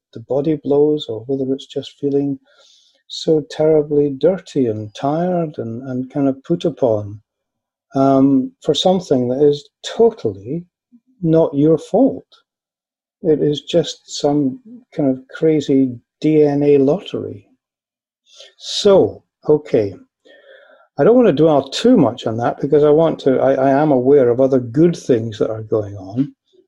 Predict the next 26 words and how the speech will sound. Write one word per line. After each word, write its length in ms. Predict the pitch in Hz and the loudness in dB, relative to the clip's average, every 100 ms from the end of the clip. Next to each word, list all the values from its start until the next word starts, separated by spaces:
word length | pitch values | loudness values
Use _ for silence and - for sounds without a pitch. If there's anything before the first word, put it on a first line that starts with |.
| - | 0
But 100 | 147 | 2
at 100 | 147 | 4
the 80 | 151 | 2
same 300 | 180 160 139 | 4 2 2
time, 280 | 151 131 | 2 2
I 40 | 131 | 2
think 240 | 180 175 | 0 -2
it 60 | 143 | 0
was 140 | 131 | 0
very 240 | 135 165 185 | 2 4 2
important 420 | 147 160 127 120 | 2 2 0 -2
for 80 | 127 | -6
people 320 | 147 135 131 | -4 -2 -2
to 100 | 131 | -2
hear 600 | 123 - 180 131 101 - _ _ _ _ - | -4 0 2 2 0 -8 _ _ _ _ -4
that 160 | 110 | -2
that 240 | 131 147 139 | 0 0 0
is 140 | 131 | 0
a 60 | 131 | -2
point 420 | - 147 135 127 | -2 0 0 0
that 160 | 127 131 | -4 0
you 400 | 135 131 127 - _ - - _ | 2 4 2 -4 _ -20 -20 _
just 220 | 143 - | -12 -10
couldn't 220 | - 143 | -4 -4
help 360 | - 147 117 - | 0 0 0 -2
reaching. 540 | 156 175 113 104 104 | -4 -4 -10 -10 -14